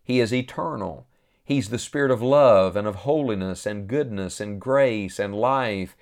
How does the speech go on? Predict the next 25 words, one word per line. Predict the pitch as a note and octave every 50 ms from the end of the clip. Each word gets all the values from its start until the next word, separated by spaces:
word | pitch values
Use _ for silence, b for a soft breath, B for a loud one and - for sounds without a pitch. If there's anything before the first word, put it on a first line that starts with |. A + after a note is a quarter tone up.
| b b b b b
and | b G#2 G#2 G#2 G#2
truth. | - - - C#3+ C#3+ D3+ D3+ C#3 A#2+ G#2+ F#2+ - - _ _ _ _ _ _ _ _ _ _ -
And | C3+ C3 C3 A#2+
when | D3 D3+
you | D#3 D3+
look | D3+ E3+ F3+ F3
at | F3+ D#3
His | C3+ C3
works, | C3+ C3+ E3+ G3+ G#3 D#3+ A#2+ - - - - -
His | A#2+ A#2+ G#2+
works | G#2+ A#2 D3 F3+ A3 A3 - - -
tell | - - B2 A2+ G2+
you | F2 E2+ E2
He's | E2 G2+ F#2+ E2
God. | D#2 D#2 F2+ E2 C#2 G1+ G1+ G1+ G1+ - - - _ _ _ _ _ _ _ -
Remember, | A#2 A#2 B2 D3+ E3 D#3 C3 A#2
He | B2+ C3+
was | B2+ A#2+ G#2 G2+
there | B2 C3 C3+ C3+
in | C3+
the | C3+ C3+
creation | - - C#3+ C#3+ C#3 C#3 D#3+ F3 D#3 - - A2 G2
in | G2 G2
Genesis | F#2 A2 B2 B2+ B2 A#2+ C3 A#2+ -
one. | A#2+ A#2+ C3+ C#3+ B2+ G#2 F#2 F2 D#2+ D2